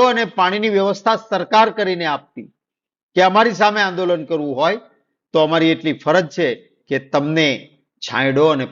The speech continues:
પાણી આપીએ. આજે શું કરીએ છીએ આપણે ગાંધીનગરમાં? ગાંધીનગરની અંદર પેસવા નહીં દેવાના,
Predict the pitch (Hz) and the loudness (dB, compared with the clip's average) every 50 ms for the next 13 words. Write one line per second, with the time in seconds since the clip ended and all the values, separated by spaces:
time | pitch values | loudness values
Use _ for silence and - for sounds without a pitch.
0 | - 110 104 110 113 117 110 107 95 92 - _ - - - - - _ _ - | -8 -8 -6 -6 -6 -6 -8 -8 -10 -12 -14 _ -20 -20 -20 -20 -20 _ _ -2
1 | 175 208 214 233 - - 277 269 240 254 233 240 254 269 262 262 269 254 226 214 | -2 0 0 -2 0 0 0 0 2 0 2 2 0 0 0 0 0 0 0 -2
2 | 202 190 175 151 143 135 123 131 117 117 104 101 104 107 - _ _ _ _ _ | -4 -6 -6 -6 -6 -6 -8 -10 -12 -12 -12 -14 -16 -18 -20 _ _ _ _ _
3 | _ _ _ _ _ _ _ _ _ _ _ - 185 190 175 214 233 240 262 247 | _ _ _ _ _ _ _ _ _ _ _ 0 0 2 2 2 2 2 2 4
4 | 254 262 254 262 254 226 220 220 247 226 226 - 220 196 190 185 - 202 226 240 | 4 2 2 2 0 -2 0 0 0 0 0 0 2 2 2 2 0 0 2 2
5 | 233 240 240 220 240 233 226 226 220 214 214 214 220 | 2 0 0 2 2 2 4 2 0 0 -4 -8 -12